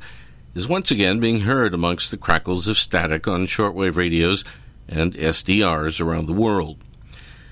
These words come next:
For those who want to be part of the action, Gail Van Horn's sixteenth edition of her Global Radio Guide, the summer twenty twenty-one edition, has all the details you need. "My first thought was,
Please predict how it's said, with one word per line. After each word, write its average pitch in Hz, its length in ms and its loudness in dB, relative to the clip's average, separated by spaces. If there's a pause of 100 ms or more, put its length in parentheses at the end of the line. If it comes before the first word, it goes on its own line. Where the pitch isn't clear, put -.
(240)
For - 100 -12
those 156 220 4
who 151 60 4
want 143 140 2
to 127 40 2
be 113 140 2
part 131 260 2
of 107 60 -2
the 113 160 4
action, 120 380 -2
Gail 139 440 0
Van 120 280 0
Horn's 90 580 0 (100)
sixteenth - 720 -2
edition 87 460 0
of 113 140 -2
her 87 260 2 (480)
Global 104 400 2
Radio 104 480 2
Guide, 85 480 0 (180)
the - 60 -14
summer 87 400 0
twenty 85 360 -2
twenty-one 90 600 -2
edition, 117 500 0 (520)
has 110 380 2 (100)
all 85 260 2
the 101 80 2
details 80 560 0
you 120 80 4
need. 98 340 2 (920)
"My 135 100 2
first 185 280 0
thought 165 220 0
was, 107 480 0